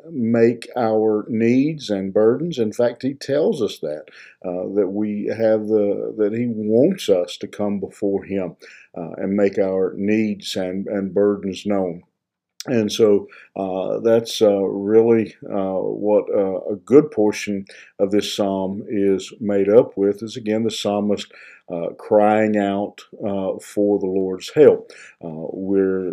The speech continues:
the first, um, eleven, uh, yeah, one, yeah, first eleven verses, um, are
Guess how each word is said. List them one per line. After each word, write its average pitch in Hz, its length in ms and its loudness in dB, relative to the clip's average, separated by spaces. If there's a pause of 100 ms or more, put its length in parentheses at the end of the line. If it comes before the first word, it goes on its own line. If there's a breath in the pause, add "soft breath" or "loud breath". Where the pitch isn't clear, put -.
(120)
the 92 80 -6
first, - 580 -2
um, 90 580 -4
eleven, 101 840 4
uh, 98 240 -6
yeah, 92 280 -2
one, 92 500 -8
yeah, 107 140 4
first 113 400 0
eleven 104 680 4
verses, 113 600 0 (420 loud breath)
um, 85 380 -8
are 95 640 4